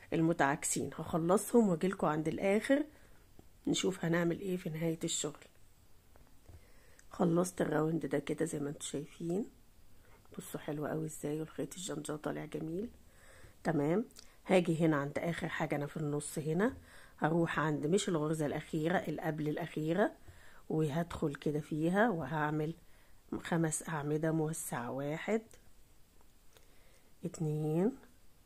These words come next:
تلاتة، اربعة، خمسة.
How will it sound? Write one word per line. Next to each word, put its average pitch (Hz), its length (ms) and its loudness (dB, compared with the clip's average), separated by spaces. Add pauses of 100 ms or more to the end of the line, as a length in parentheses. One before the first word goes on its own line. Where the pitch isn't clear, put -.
(1400)
تلاتة، 156 640 -4 (1700)
اربعة، 143 680 -6 (1900)
خمسة. 165 640 -2